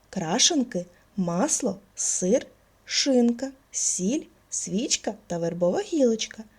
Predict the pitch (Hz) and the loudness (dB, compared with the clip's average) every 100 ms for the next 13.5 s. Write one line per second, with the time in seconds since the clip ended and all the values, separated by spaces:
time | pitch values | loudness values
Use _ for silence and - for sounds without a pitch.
0 | - - _ _ 156 151 - 359 392 370 | -20 -20 _ _ -10 -8 -4 -2 0 0
1 | - 233 - 196 185 190 180 185 185 180 | 2 0 0 -2 -2 0 2 2 0 -8
2 | 170 170 208 370 320 - 190 185 214 349 | -4 -2 0 0 0 0 -2 -2 -4 -4
3 | - - 359 302 285 - 262 269 262 - | -10 -4 2 4 2 0 -4 -4 -6 -8
4 | _ _ - 381 - 185 185 180 190 _ | _ _ -10 -8 0 4 4 2 -8 _
5 | _ - 185 170 170 156 156 190 480 - | _ -4 -2 -2 -2 -4 -2 0 0 0
6 | 466 - 311 302 185 151 151 170 _ _ | 0 0 2 4 4 0 -6 -16 _ _
7 | - - - - 175 160 175 339 - 370 | -20 -20 -20 -10 -6 0 2 0 -4 -6
8 | - 196 - 185 - 175 165 160 151 - | 0 2 0 -4 -4 -2 2 0 -2 -4
9 | - 202 302 285 285 254 170 165 175 185 | -2 0 2 -2 -2 -4 -2 -2 -2 -4
10 | 185 - 233 233 - 156 151 - _ _ | -6 -4 -4 -6 -8 -12 -14 -16 _ _
11 | _ _ _ _ _ _ _ - - - | _ _ _ _ _ _ _ -20 -20 -20
12 | - - 605 370 262 254 226 196 180 165 | 2 8 10 8 6 6 6 4 2 -2
13 | 165 160 214 480 320 | -2 0 6 6 6